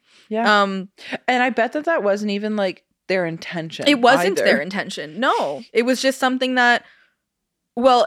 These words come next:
Speaker 2: we know that The Exorcist was based off of the case of Roland Doe, and his aunt was a spiritualist.
Speaker 1: Mm-hmm.
Speaker 2: So in, I guess, maybe in attempts to try and, like, keep it to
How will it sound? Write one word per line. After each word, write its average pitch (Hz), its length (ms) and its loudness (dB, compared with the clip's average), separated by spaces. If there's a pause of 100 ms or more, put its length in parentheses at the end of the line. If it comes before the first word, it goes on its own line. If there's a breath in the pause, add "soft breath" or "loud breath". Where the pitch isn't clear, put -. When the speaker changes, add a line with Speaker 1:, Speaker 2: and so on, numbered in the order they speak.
Speaker 2:
we 254 220 -2
know 240 300 2
that 254 240 0
The 214 340 0
Exorcist 202 540 -2
was 208 100 -8
based 190 360 -4
off 180 200 -4
of 185 140 -16
the 180 60 -8
case 180 280 -12
of 175 120 -16
Roland 170 320 -8
Doe, 196 500 -4 (1700 soft breath)
and 196 500 -2
his 196 420 -4 (100)
aunt 185 440 -6
was 175 600 -4
a 196 100 -8
spiritualist. - 840 -10
Speaker 1:
Mm-hmm. 165 300 -8 (460)
Speaker 2:
So 214 540 2 (640)
in, 220 360 0
I 196 120 2
guess, 196 320 0
maybe 202 300 -6
in 190 60 -4
attempts 180 360 -8
to - 120 -18
try 180 260 -8
and, 170 120 -8
like, 165 200 -10
keep - 240 -12
it 175 220 -4
to 165 380 -6